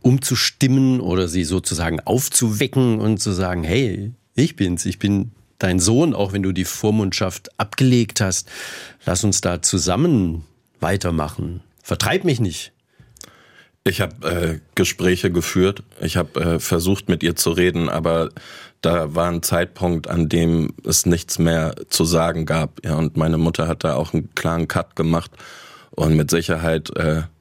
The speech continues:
Speaker 2: die ersten Wochen, äh, waren sehr hart. Ja, ich hab ständig irgendwie nur gedacht, „Warum macht meine Mama das mit mir? Was hab ich getan, dass meine Mutter so zu mir ist?“ Und heute bin ich sechsunddreißig Jahre jung.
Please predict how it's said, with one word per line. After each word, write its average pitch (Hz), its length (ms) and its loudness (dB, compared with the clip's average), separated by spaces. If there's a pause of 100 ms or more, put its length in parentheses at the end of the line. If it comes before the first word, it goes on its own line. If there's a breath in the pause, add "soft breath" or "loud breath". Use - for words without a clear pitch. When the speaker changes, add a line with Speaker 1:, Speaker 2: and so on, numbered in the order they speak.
(120)
Speaker 2:
die 73 100 2
ersten 76 380 0
Wochen, 87 540 0
äh, 80 280 0
waren 80 280 2
sehr 82 320 2
hart. 71 260 -2
Ja, 78 160 0
ich 71 140 -4
hab 80 100 0 (220)
ständig 87 540 0
irgendwie 80 380 2
nur 78 340 4
gedacht, - 500 -2
„Warum 82 400 0 (340 loud breath)
macht 82 400 0
meine 82 240 2
Mama 80 360 2
das 71 220 -2
mit 71 220 -4
mir? 64 160 -2 (420)
Was 82 220 2
hab 82 180 -2
ich 78 160 0
getan, 80 400 0
dass 78 140 -2
meine 80 240 2
Mutter 80 300 2
so 78 160 2
zu 76 160 -2
mir 80 180 2
ist?“ - 320 0 (540 loud breath)
Und 80 360 2
heute 80 240 0
bin 80 180 2
ich 78 120 0
sechsunddreißig 80 800 -2
Jahre 82 280 0
jung. 82 360 0